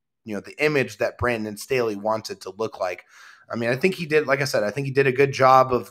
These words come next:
grabbing some players in the draft and in free agency to try to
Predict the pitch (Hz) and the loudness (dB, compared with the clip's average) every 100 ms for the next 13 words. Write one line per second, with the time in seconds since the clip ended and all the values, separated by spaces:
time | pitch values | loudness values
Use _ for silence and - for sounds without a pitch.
0 | _ - 127 131 131 123 123 127 120 123 | _ 0 4 4 0 -4 -2 0 0 0
1 | 117 120 120 123 123 123 127 135 127 127 | -2 2 2 2 -2 -4 -4 -4 -6 0
2 | 123 123 120 120 107 - 127 120 110 | 0 0 -4 -8 -10 -2 0 2 0